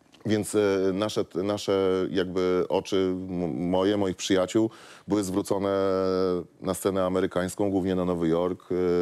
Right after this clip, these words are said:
e, na płyty takie jak Black Moon, Enter the Stage czy, e, Wu-Tang Clan, e, trzydzieści sześć komnat, już żebym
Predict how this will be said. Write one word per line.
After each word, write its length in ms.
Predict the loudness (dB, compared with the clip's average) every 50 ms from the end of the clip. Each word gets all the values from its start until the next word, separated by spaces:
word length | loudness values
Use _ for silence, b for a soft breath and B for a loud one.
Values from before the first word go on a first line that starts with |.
| 2 0
e, 40 | 0
na 120 | 0 -2
płyty 280 | 0 0 -2 0 -2 -2
takie 200 | -4 -2 0 0
jak 120 | 0 0
Black 320 | 0 0 0 0 0 0
Moon, 200 | -2 -2 -2 0
Enter 220 | -2 -2 -2 -2 -4
the 80 | -4
Stage 280 | -4 -2 0 0 0 0
czy, 300 | -4 -8 -14 -8 -4 -2 0 2 2 2 4 4 4 4 2 2 0 -2 B B B B B B B B B -4
e, 40 | 0 0 2 2 2 2
Wu-Tang 460 | 0 0 0 -2 0 0 -2 -2 -2 0
Clan, 400 | 0 0 2 0 0 -2 -2 -2
e, 1300 | -2 -2 0 0 0 0 0 0 0 0 0 0 -2 -2 -2 -2 -4 -6 -8 -10 -18 -20 -14 -10 -10 -8
trzydzieści 380 | -4 -2 -2 -2 -2 -2 -2 -2
sześć 180 | 0 -2 -2 0
komnat, 540 | 0 0 0 0 -2 -2 -4 -6 -8 -12
już 100 | -12 -10
żebym 320 | -8 -6 -6 -4 -4 -4